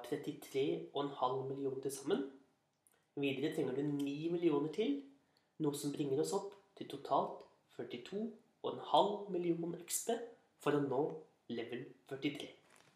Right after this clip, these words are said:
Min X P-guide for hvordan få X P i Pokémon GO. Og det er fire krav for å komme til level førtifire.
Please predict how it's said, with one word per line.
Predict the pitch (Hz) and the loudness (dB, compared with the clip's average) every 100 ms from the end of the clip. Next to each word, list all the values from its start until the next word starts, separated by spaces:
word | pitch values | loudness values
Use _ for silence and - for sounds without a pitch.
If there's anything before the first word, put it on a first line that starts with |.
| _ _ _ _ _ _ - _ _ _ _ _ _ _ _ - _ - - _ - 147 | _ _ _ _ _ _ -20 _ _ _ _ _ _ _ _ -20 _ -18 -18 _ -10 -4
Min | 143 147 - | -2 -4 -6
X | - - - - | -6 -4 -4 -6
P-guide | 123 123 175 254 220 - - - | -10 4 8 8 6 -4 -14 -8
for | 151 | -2
hvordan | 135 135 160 180 - - - | 0 2 2 2 -6 -20 -10
få | - 123 - - | -2 -2 -2 -4
X | - - | -4 -2
P | 165 185 - - | -4 -4 -10 -8
i | 151 | -4
Pokémon | 139 - 131 - | -2 -2 -4 -4
GO. | - - _ _ _ _ _ _ _ _ _ _ _ _ _ _ _ _ - - - - _ 143 | -10 -18 _ _ _ _ _ _ _ _ _ _ _ _ _ _ _ _ -20 -20 -20 -20 _ 6
Og | 147 170 202 202 - - _ _ _ _ _ - _ _ _ _ _ _ | 10 12 12 10 2 -8 _ _ _ _ _ -20 _ _ _ _ _ _
det | - 147 | -10 -8
er | - | -2
fire | 196 160 170 175 - | 2 2 2 -2 2
krav | 147 156 190 - - _ _ _ _ _ _ _ _ _ - - | 4 6 4 0 -10 _ _ _ _ _ _ _ _ _ -10 4
for | 139 151 - - | 4 4 -2 -6
å | - 131 139 - | 2 6 6 6
komme | 131 123 - | 0 -2 -4
til | 131 | -2
level | 127 | -2
førtifire. | - 139 143 120 - | -4 -8 -6 -6 -8